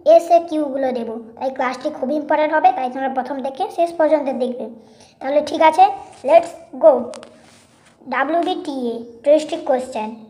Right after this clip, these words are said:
প্রথম school East Bordhaman district question nutrition part বি, Max থার্টি ফাইভ অর্থাৎ পঁয়ত্রিশ। প্রথম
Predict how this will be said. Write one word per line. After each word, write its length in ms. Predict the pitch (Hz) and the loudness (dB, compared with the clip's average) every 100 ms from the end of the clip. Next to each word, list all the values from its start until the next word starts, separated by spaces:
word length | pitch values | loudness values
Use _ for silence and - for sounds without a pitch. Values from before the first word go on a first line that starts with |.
| - | -6
প্রথম 240 | 254 262 339 330 | -4 -2 -6 -8
school 220 | 269 233 226 269 | -10 -10 -10 -6
East 200 | 320 320 - - _ - | -8 -8 -18 -20 _ -8
Bordhaman 440 | 269 269 262 302 330 262 | -4 -4 -2 -2 -2 0
district 360 | 277 269 302 - | -2 -2 -6 -2
question 320 | 262 - 240 233 | -4 -4 -8 -8
nutrition 540 | 269 294 302 247 240 220 226 - _ _ - | -8 -4 -4 -4 -6 -10 -14 -20 _ _ -4
part 280 | 254 330 - - 254 | 0 -2 -4 -16 -10
বি, 140 | 269 269 233 - - _ - | -6 -6 -8 -12 -20 _ -8
Max 280 | 254 302 - - _ _ _ _ _ - | -6 -6 -10 -20 _ _ _ _ _ -6
থার্টি 340 | 269 269 311 302 | -4 -2 -4 -4
ফাইভ 180 | - 294 247 | 2 2 2
অর্থাৎ 200 | 247 285 277 | -4 -4 -2
পঁয়ত্রিশ। 400 | 330 302 240 240 - - | -2 -4 -8 -10 -12 -8
প্রথম 220 | 262 | -2